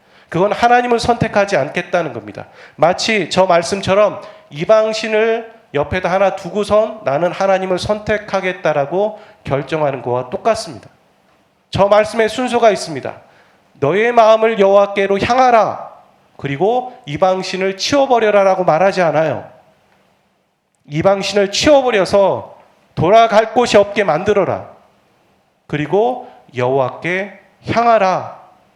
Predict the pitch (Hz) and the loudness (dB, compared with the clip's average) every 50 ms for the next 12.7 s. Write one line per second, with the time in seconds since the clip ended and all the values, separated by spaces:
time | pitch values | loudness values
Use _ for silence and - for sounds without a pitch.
0 | _ _ _ 135 143 156 156 151 - 160 156 160 160 160 160 - - _ _ - | _ _ _ -6 -6 -4 -6 -4 -6 -4 -4 -4 -6 -8 -10 -16 -20 _ _ -4
1 | 123 123 143 151 147 139 135 113 - - 123 110 104 92 - - - - - _ | -4 -2 -2 -2 -2 -2 -4 -6 -6 -8 -10 -10 -10 -14 -18 -20 -20 -20 -20 _
2 | _ _ _ _ _ _ _ _ _ _ _ _ _ _ _ _ _ _ _ _ | _ _ _ _ _ _ _ _ _ _ _ _ _ _ _ _ _ _ _ _
3 | _ _ _ _ - 147 165 180 180 165 - 170 180 190 190 180 165 160 143 - | _ _ _ _ -8 -4 -2 -2 -4 -2 -2 -2 -2 -2 -2 -4 -4 -6 -6 -6
4 | 165 151 135 - 160 170 190 - - - _ _ _ _ _ _ _ _ _ _ | -8 -12 -10 -6 -6 -6 -6 -8 -18 -20 _ _ _ _ _ _ _ _ _ _
5 | _ _ _ _ _ _ _ _ _ _ _ _ 127 139 139 147 147 147 165 165 | _ _ _ _ _ _ _ _ _ _ _ _ -6 -2 -2 0 0 0 -2 -2
6 | 160 - - 226 226 226 214 185 156 165 180 180 143 107 110 104 _ _ _ _ | -4 -4 0 2 2 2 2 2 -2 -4 -4 -4 -6 -8 -12 -20 _ _ _ _
7 | _ _ _ _ _ _ _ _ _ _ _ _ 135 147 170 185 185 190 190 185 | _ _ _ _ _ _ _ _ _ _ _ _ -4 -2 0 0 0 0 -2 -2
8 | 180 - - 233 233 226 226 208 202 208 - 226 220 220 190 196 190 185 180 - | -4 -6 -2 0 0 2 2 -2 -2 -2 -6 -4 -4 0 2 2 2 2 0 0
9 | 170 170 185 175 180 180 - - 165 165 - 214 202 190 143 120 113 104 98 95 | 0 0 0 0 0 -4 -2 -2 -4 -4 0 2 2 2 2 0 -6 -6 -8 -10
10 | - _ _ _ _ _ _ _ _ _ _ _ _ _ _ _ _ _ _ _ | -16 _ _ _ _ _ _ _ _ _ _ _ _ _ _ _ _ _ _ _
11 | _ _ _ _ _ _ _ _ _ _ _ _ _ - 185 190 196 196 190 185 | _ _ _ _ _ _ _ _ _ _ _ _ _ -2 0 0 0 0 0 2
12 | 170 151 147 151 165 170 160 160 156 160 143 117 104 - | 0 0 0 -2 -4 -2 -2 0 -2 -2 -2 -4 -10 -16